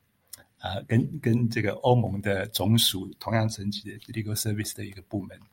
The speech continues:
的两三个律师来打，他们打得非常精彩。那最后他们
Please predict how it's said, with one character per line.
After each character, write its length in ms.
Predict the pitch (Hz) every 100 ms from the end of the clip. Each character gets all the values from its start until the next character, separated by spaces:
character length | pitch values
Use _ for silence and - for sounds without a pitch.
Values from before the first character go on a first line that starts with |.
| - - _
的 360 | 101 92 95 117
两 200 | 110 92 98
三 180 | 101
个 80 | 104
律 180 | 95 98
师 180 | - -
来 160 | - - -
打， 100 | 113 - 123 113
他 140 | -
们 180 | 107 107 107 - -
打 120 | -
得 80 | -
非 120 | -
常 140 | 104 104
精 200 | 104 101
彩。 200 | - 110 - - - -
那 140 | 113
最 160 | 110 135
后 220 | 120 107
他 160 | - 107
们 260 | 104 110